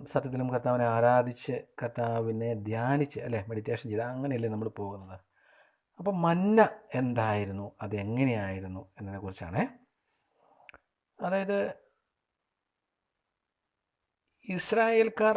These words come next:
ആദ്യമായി ഇത് കണ്ടപ്പോൾ ഇതെന്താണ് എന്നാ ചോദിച്ചത്. ഉം.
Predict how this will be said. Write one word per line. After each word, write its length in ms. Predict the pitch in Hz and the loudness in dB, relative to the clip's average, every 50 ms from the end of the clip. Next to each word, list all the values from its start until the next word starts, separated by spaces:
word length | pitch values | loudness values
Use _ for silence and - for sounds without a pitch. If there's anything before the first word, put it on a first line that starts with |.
| 220 170 165 | 4 4 4
ആദ്യമായി 800 | 160 170 190 202 185 180 180 214 226 220 214 214 214 220 214 208 | 4 4 2 2 0 -4 0 2 2 4 4 4 4 4 4 2
ഇത് 180 | 196 175 180 - | 2 0 -2 -2
കണ്ടപ്പോൾ 460 | - 160 151 151 151 147 151 147 139 | 0 0 2 2 0 4 6 4 4
ഇതെന്താണ് 640 | 139 131 135 131 131 135 151 147 156 160 156 156 156 | 6 2 0 0 0 -2 0 0 0 0 0 0 0
എന്നാ 240 | 147 127 113 113 110 | 0 0 -2 -2 -6
ചോദിച്ചത്. 520 | 95 - 110 104 95 92 - - 95 - - _ _ _ _ _ _ _ _ _ _ | -6 -6 -8 -8 -8 -8 -12 -12 -14 -14 -20 _ _ _ _ _ _ _ _ _ _
ഉം. 240 | - 113 113 117 | -12 -10 -8 -8